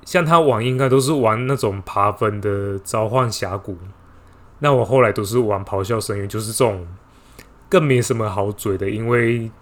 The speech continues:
《咆哮深渊》它也不是有什么，什么爬分制度之类的。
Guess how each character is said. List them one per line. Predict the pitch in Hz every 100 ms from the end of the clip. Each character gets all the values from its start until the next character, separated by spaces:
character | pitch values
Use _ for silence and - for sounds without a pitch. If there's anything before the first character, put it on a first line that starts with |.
| - - - - - -
《咆 | 120
哮 | 127
深 | 135 117
渊》 | 110
它 | 113 113
也 |
不 | 101 104
是 | - 120
有 | 95
什 | 95
么， | 95 95 92 98 - - - - _ - - -
什 | - 110
么 | 107
爬 | - 104
分 | 104 104
制 | 113 120
度 | 107 104
之 | 98 92 98
类 | 104
的。 | 92